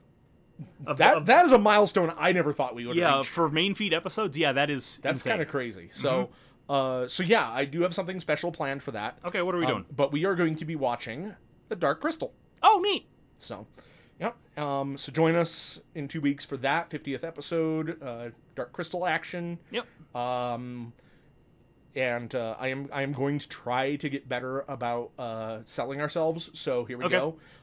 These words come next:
Speaker 2: Um, if you do enjoy, th-, if you enjoyed this, uh, th-, I mean, obviously, thank you for listening. If you enjoyed it, please tell a friend, share it with family, friends, whatever.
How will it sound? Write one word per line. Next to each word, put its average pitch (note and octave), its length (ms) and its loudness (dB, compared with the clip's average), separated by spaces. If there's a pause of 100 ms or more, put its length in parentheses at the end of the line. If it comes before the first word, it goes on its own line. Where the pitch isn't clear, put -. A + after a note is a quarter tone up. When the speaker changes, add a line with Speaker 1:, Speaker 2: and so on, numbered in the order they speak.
(140)
Speaker 2:
Um, B2 480 -2 (360)
if D3+ 120 -12
you D#3 60 0
do E3+ 180 4
enjoy, D#3+ 280 4
th-, D#3+ 140 -6
if C#3+ 100 -10
you F#3+ 80 0
enjoyed C4+ 240 8
this, B3+ 360 6 (360)
uh, C3+ 360 2 (180)
th-, D#3+ 120 -8 (140)
I D#3 60 -6
mean, C3 140 -6
obviously, C3 360 -2
thank E3+ 140 0
you C#3+ 40 -12
for D3 100 0
listening. C3 440 -4 (120)
If C#3 120 -10
you C3 80 -4
enjoyed C3+ 280 0
it, C3+ 140 -6 (300)
please E3 340 -4
tell D3+ 180 0
a C#3+ 40 -2
friend, D3 440 -4 (120)
share C3+ 240 -2
it C3+ 100 -8
with C#3+ 100 -14
family, C#3 480 -6
friends, C3 440 -8
whatever. B2+ 540 -4